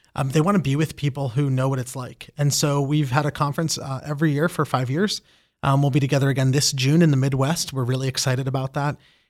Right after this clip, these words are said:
It is an incredible time. I've had straight friends who go and say it's the best experience of church community they've ever had.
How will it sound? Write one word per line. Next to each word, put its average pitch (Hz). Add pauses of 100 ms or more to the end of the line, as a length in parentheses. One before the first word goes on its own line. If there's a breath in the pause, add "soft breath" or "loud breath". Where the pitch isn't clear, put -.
It 165
is 175
an 156
incredible 156
time. 147
I've 175
had 208
straight 151
friends 156
who 151
go 143 (280 loud breath)
and 151
say 156
it's -
the 147
best 135
experience 139
of 135
church -
community 151
they've 123
ever 123
had. 135